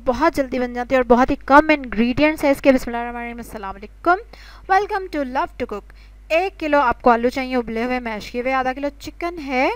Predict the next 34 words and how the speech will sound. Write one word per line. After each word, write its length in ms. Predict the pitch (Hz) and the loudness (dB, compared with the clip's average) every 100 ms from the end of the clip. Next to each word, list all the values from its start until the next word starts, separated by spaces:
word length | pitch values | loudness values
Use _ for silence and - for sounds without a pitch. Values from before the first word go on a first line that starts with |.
| - - - - - | -4 -20 -20 -18 -12
जिसको 160 | 277 | -8
मैंने 160 | 294 294 | -6 -6
चंगा 260 | 294 294 311 | -8 -8 -8
चट्टू 240 | 285 - | -8 -10
में 100 | 277 - | -14 -10
कुट 220 | - 302 311 | -10 -8 -10
लिया 300 | 254 247 247 | -6 -2 0
है, 340 | 254 285 285 311 | 2 2 4 2
steam 420 | - - 254 240 | -2 -10 -10 -10
करके, 340 | 233 214 - 185 | -8 -10 -10 -14
मतलब 300 | 180 185 - - - - | -14 -16 -18 -20 -20 -16
सिर्फ 240 | - 254 247 | -8 -6 -4
नमक 320 | 240 226 - | -6 -6 -10
डाल 200 | 185 170 | -12 -12
के। 120 | 202 208 - - - - - - | -18 -20 -20 -20 -20 -20 -20 -12
हरी 240 | - 302 349 | -2 0 0
मिर्चें 260 | 339 330 | -2 -2
हैं 100 | 339 | -4
एक 80 | 330 | -4
teaspoon, 380 | 320 311 311 302 | -6 -8 -8 -10
काली 260 | 294 254 254 | -6 -6 -4
मिर्चें 280 | 277 285 294 | -6 -6 -6
हैं 200 | 294 269 | -6 -8
एक 80 | 262 | -10
teaspoon, 400 | 247 262 247 220 | -12 -10 -10 -8
लाल 260 | 196 262 | -2 0
मिर्चें 260 | 285 226 208 | 0 -6 -10
हैं 220 | 185 - - - - - - - - | -16 -18 -20 -20 -20 -20 -20 -16 -8
और 100 | 254 | -4
साथ 260 | 294 285 | -2 -2
ही 40 | 330 | -2
हमारे 180 | 311 269 | -2 0
पास 200 | 285 277 | 0 0
है 220 | 302 285 | 0 0